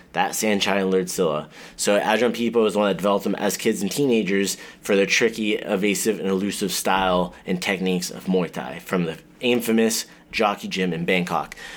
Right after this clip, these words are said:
My friend Josh Saliva has been his student for the past two years in Bangkok fighting.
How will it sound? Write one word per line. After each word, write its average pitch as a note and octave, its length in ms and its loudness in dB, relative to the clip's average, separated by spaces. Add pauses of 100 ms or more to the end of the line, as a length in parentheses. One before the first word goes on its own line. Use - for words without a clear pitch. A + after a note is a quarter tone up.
(100)
My F#2 80 -2
friend G2+ 180 0
Josh G#2 220 2
Saliva G#2 260 2
has F#2 120 2
been F#2+ 240 2
his A#2+ 260 0
student A#2 500 0
for G#2 80 -8
the G2 80 0
past F#2+ 320 -2
two G#2 140 -2
years G2 320 2
in F#2 180 0
Bangkok F#2 460 0
fighting. A#2 500 2